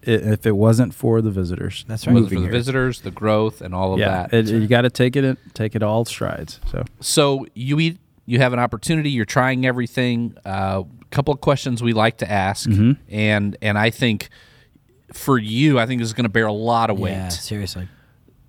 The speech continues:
Speaker 3: And if you've watched any of our shows, hopefully you know the phrase, "Give me three pocket places."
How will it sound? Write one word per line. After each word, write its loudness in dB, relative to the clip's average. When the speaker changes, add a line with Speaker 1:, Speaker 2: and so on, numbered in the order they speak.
Speaker 3:
And 2
if 0
you've -6
watched 2
any -2
of -2
our 0
shows, -2
hopefully -2
you 0
know 2
the 2
phrase, -2
"Give 0
me 4
three 0
pocket 0
places." -12